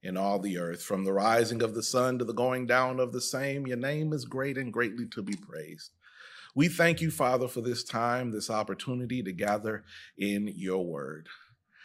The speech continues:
God, I ask that the words of my mouth and the meditation of my heart be acceptable in your sight, Lord God. Hide me behind your cross. Allow me to be a sign that points people to God.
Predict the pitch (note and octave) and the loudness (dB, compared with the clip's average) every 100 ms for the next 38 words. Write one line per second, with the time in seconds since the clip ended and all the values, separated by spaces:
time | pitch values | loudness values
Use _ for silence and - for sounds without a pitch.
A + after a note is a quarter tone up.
0 | - A2+ A#2 A#2+ A#2 A#2+ B2 - A2 G#2+ | 0 4 6 8 8 6 4 -2 -6 -4
1 | A2 A#2 A#2+ A#2 G2+ F#2+ G2 G#2+ A#2 - | 0 2 2 -2 -4 -2 -2 -2 -2 -4
2 | G2 G2 G#2 A#2+ - A#2+ A#2 G#2+ G2+ F#2+ | -6 -2 -2 -4 -4 -4 -4 -6 -6 -6
3 | F#2+ F2+ B2 A#2+ A2 - - - - A2+ | -6 -4 2 2 2 4 4 2 -4 -4
4 | A2 F#2+ - C#3+ C3+ - B2+ C3+ B2 A#2 | -2 -4 -4 -2 -4 -4 -4 -4 -6 -6
5 | A#2 G#2 G#2 G#2+ - D#2+ D#2+ - D#2+ D#2 | -6 -4 -4 -4 -6 -8 -10 -12 -12 -14
6 | D2 D2+ D#2 - - - _ _ _ _ | -14 -16 -18 -6 -4 -4 _ _ _ _
7 | _ _ - - G2+ G#2 G#2 G2 F#2+ G2 | _ _ -10 -6 -2 0 0 0 -2 -2
8 | F2+ F2 - E2+ D#2+ - - - _ _ | -4 -6 -8 -8 -10 -10 -12 -14 _ _
9 | _ _ _ _ _ _ _ F2+ G2 G2+ | _ _ _ _ _ _ _ -4 0 2
10 | G#2 F#2 F#2 F2+ - G2 G#2 G2+ F2 - | 2 0 -2 -2 -4 -2 -2 -2 -4 -6
11 | G#2 G2+ - G2 - F2 - D2 A#1 A#1+ | -6 -6 -6 -8 -6 -10 -8 -10 -12 -14
12 | D#3+ | -18